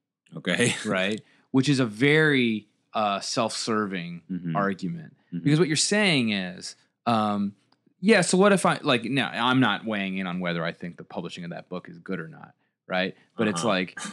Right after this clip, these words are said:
Speaker 2: but you're, what you're saying is, like, sure, like, this, doing this thing might be evil, but, like,
Speaker 1: Mm-hmm.
Speaker 2: if we don't do it, somebody else will do the evil thing, and we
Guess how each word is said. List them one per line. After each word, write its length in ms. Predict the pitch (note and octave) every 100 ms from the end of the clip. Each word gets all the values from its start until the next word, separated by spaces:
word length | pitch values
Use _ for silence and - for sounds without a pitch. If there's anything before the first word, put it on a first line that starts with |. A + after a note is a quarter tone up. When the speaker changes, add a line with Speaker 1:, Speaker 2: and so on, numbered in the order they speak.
| - - _ _ -
Speaker 2:
but 240 | C3+ -
you're, 120 | C3
what 160 | B2 A2+
you're 80 | B2
saying 540 | - D3+ D3 B2 A2
is, 500 | G#2 F#2+ F#2+ F#2+ - - _ -
like, 340 | G2 F2+ - _ _ _ _ _
sure, 680 | - - B3+ F3+ B2+ G#2+ G#2+ -
like, 280 | C#3+ B2+
this, 260 | A#3 A#3 - -
doing 300 | E3 G#3+ D#3
this 160 | C3+ -
thing 280 | D#3+ C3+
might 280 | B2 A#2 A2
be 320 | A2+ F#2+ - -
evil, 640 | D3+ D3+ A#2+ D#2 C#2 A2 - _ _ _ _
but, 440 | D3 F#3+ C#3 B2 - -
like, 180 | C3+ F#2+
Speaker 1:
Mm-hmm. 80 | E2+
Speaker 2:
if 60 |
we 160 | G2+ C#3+
don't 220 | C#3+ G2+
do 140 | F#2
it, 100 | D#2+
somebody 440 | - C3+ A#2+ F2 E2
else 280 | C3+ F#3+ B2
will 80 |
do 140 | F2+ F2
the 100 | D#2 F2
evil 200 | E2 F2
thing, 320 | G2 F2 E2
and 160 | E2 F#2
we 220 | A#2